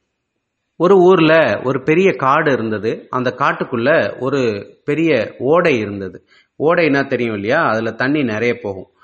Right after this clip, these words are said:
வருடம் முழுக்க அந்த ஓடையில தண்ணி போறதுனால அந்த ஓடையை கடக்கிறதுக்காக ஒரு பாலம் கட்டி வச்சிருந்தாங்க. மரத்தாலான அந்த பாலம் வந்து ரொம்பவே குறுகிய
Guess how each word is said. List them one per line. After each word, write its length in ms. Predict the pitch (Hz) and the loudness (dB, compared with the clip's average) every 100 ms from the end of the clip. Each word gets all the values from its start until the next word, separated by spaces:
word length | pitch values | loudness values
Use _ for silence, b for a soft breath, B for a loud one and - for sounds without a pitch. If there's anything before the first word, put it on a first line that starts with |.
| b b _ | b b _
வருடம் 420 | 127 170 233 202 | 0 2 2 2
முழுக்க 440 | 156 143 143 131 | 2 0 2 0
அந்த 240 | - 123 127 | 0 -2 0
ஓடையில 500 | 123 143 143 131 113 | 2 2 2 0 -2
தண்ணி 220 | 120 143 | -2 -2
போறதுனால 680 | 151 123 110 107 104 127 139 | 0 -2 -2 -6 -2 0 0
அந்த 300 | - 117 120 | -2 -4 -2
ஓடையை 380 | 117 160 151 123 | 0 2 2 0
கடக்கிறதுக்காக 840 | 120 123 123 107 101 101 101 165 - b b - | -4 -6 -8 -10 -6 -6 -4 -8 -10 b b -4
ஒரு 220 | 156 156 | -2 0
பாலம் 360 | 160 185 208 170 | 0 2 2 0
கட்டி 260 | 127 123 | -4 -2
வச்சிருந்தாங்க. 640 | 120 - 113 107 101 101 - - | -4 -6 -10 -10 -10 -10 -14 -10
மரத்தாலான 880 | 123 160 208 - 190 147 123 113 | -2 0 0 0 0 2 0 -2
அந்த 180 | 101 107 | -4 -6
பாலம் 360 | 104 123 147 131 | -2 -2 0 -2
வந்து 500 | 104 101 170 120 - | -6 -4 -4 -4 -4
ரொம்பவே 600 | 135 165 143 143 120 - | -4 -2 0 0 -2 -4
குறுகிய 380 | - 170 180 175 | -4 -2 0 0